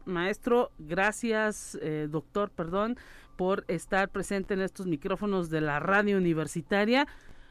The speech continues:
Primera vez aquí, eh, en, en, en las instalaciones de Radio Universidad. Bienvenidos, ¿cómo están?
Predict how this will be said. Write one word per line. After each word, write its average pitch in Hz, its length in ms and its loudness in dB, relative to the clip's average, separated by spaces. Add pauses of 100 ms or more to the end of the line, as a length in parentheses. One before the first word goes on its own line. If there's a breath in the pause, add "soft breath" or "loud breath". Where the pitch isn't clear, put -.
(140 loud breath)
Primera 165 400 0
vez 180 220 0
aquí, 190 500 -6
eh, 156 560 -6
en, 156 240 4
en, 190 140 6
en 190 160 6
las 185 180 4
instalaciones 208 880 6
de 170 120 6
Radio 196 260 6
Universidad. 180 720 2
Bienvenidos, 196 600 -2
¿cómo 240 180 -4
están? 277 320 -2